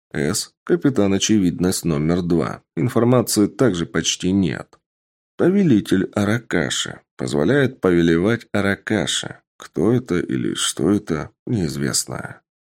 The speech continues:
Мастер-пилот. Позволяет эффективно управлять сложными боевыми машинами. К старшему дьяволу это не относится, он считается костюмом. Вероятно, эти навыки были выделены для кого-то другого.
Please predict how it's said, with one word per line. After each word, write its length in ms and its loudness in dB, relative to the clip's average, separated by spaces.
Мастер-пилот. 1120 2
Позволяет 480 4
эффективно 560 2
управлять 540 2
сложными 580 2
боевыми 540 2
машинами. 840 0
К 60 -18
старшему 540 -2
дьяволу 520 4
это 260 -2
не 100 0
относится, 880 -2
он 200 -4
считается 580 -2
костюмом. 880 -6
Вероятно, 640 2
эти 240 2
навыки 560 0
были 300 4
выделены 600 2
для 240 2
кого-то 440 0
другого. 640 -2